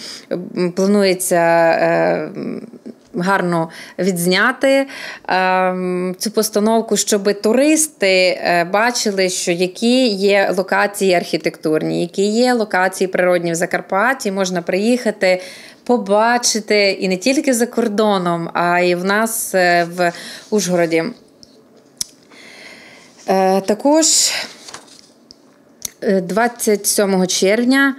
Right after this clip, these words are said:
е, буде зустріч сонця разом із заслуженим академічним закарпатським народним хором. Це буде молитва за Україну. Це теж всі заходи, присвячені тридцятій річниці.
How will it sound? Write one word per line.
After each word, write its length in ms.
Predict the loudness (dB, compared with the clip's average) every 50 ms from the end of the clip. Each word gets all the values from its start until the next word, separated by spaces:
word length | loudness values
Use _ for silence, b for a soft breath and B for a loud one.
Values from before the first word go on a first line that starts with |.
| B B B B B B
е, 440 | -4 0 2 2 4 2 2 0 -4 -8 -10 -10
буде 340 | -6 -2 -2 0 0 0
зустріч 420 | 0 2 0 0 0 -2 -2 0 0
сонця 640 | 0 0 0 2 2 2 2 0 0 0 0 2 2
разом 400 | 2 2 0 0 0 2 2 2
із 80 | 2 2
заслуженим 760 | 0 0 0 0 0 0 0 0 0 0 0 0 0 -2 -2
академічним 720 | -2 -2 -2 0 0 0 0 0 0 0 -2 -4 -6 -4
закарпатським 680 | -4 -2 -2 -2 -2 0 0 -2 -2 -2 -6 -6 -4 -2
народним 540 | 0 2 2 2 2 0 -2 -2 -2 -4 -6
хором. 540 | -4 -2 0 2 2 2 2 2 0 -2 B B B B B B B
Це 120 | -4 -2 0
буде 160 | 0 0 2
молитва 640 | 2 2 4 2 2 2 0 2 2 2 2 0
за 140 | -2 -2 -2
Україну. 800 | -2 -2 -2 0 0 0 2 2 2 2 2 2 2 0 -2 -4 -4
Це 100 | -6 -2
теж 240 | 0 0 0 0 0
всі 320 | -2 -4 -4 -2 -2 0
заходи, 380 | 0 0 0 0 -2 -2 -2 -2
присвячені 760 | -4 -4 -2 0 0 0 0 0 0 0 0 0 0 -2
тридцятій 760 | -2 -4 -6 -4 -2 0 0 0 0 -2 0 0 0 0 0 -2 B B B B B B
річниці. 880 | 0 0 0 0 0 0 0 2 2 2 0 -2 -2 -2 0 0